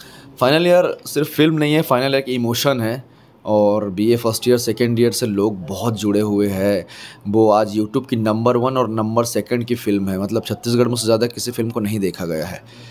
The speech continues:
तो मैं उम्मीद करता हूँ कि बीए फाइनल अभी फ़िलहाल थिएटर में लगी हुई है और चार पाँच हफ्ते कोई भी बड़ी फिल्म नहीं है थिएटर्स में।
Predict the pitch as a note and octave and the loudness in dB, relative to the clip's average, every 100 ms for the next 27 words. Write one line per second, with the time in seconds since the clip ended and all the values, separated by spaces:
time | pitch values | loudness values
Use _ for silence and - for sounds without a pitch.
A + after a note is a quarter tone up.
0 | - - - A2+ A2+ A#2 B2+ D3 C#3 C3 | -20 -20 -2 0 2 2 2 0 0 -2
1 | C#3 D3 C#3+ C#3 A2 A2+ B2 B2+ C3 C3 | -2 -4 -2 -4 -2 0 0 0 -2 0
2 | G#2+ A#2+ A#2 A2 A2+ A#2 G#2+ G#2 B2 B2 | 0 -2 -2 0 0 0 -2 0 0 2
3 | A#2+ A#2+ C3+ C3 C3 B2+ B2 A#2+ A#2+ - | 2 2 -2 0 2 2 4 2 2 0
4 | C3 C3 D3+ C3+ B2+ C3 C#3 C3 A2+ A#2 | -2 -2 -6 -6 -2 0 0 0 0 0
5 | A#2+ B2 A#2 G#2+ A#2+ A2+ G#2 F2+ G2+ F#2 | 2 0 0 0 0 -2 -4 -6 -4 -6
6 | E2+ E2+ | -6 -10